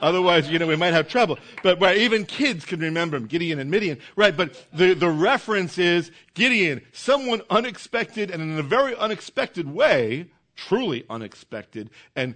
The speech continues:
shall we say, pardon the expression, unorthodox, uh, uh, way, um, Gideon won the victory.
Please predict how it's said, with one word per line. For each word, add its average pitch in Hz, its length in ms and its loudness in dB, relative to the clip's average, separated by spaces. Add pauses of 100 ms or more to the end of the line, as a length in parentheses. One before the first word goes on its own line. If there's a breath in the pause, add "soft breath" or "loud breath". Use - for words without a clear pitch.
(120 soft breath)
shall 143 280 -4
we 127 160 -8
say, 123 320 -6
pardon 120 400 -12
the 107 100 -12
expression, 131 640 -16
unorthodox, 123 840 -10 (260 loud breath)
uh, 127 480 2
uh, 123 40 0
way, 127 500 0 (300 loud breath)
um, 156 420 4
Gideon 185 480 4
won 156 220 2
the 208 80 2
victory. 175 600 -8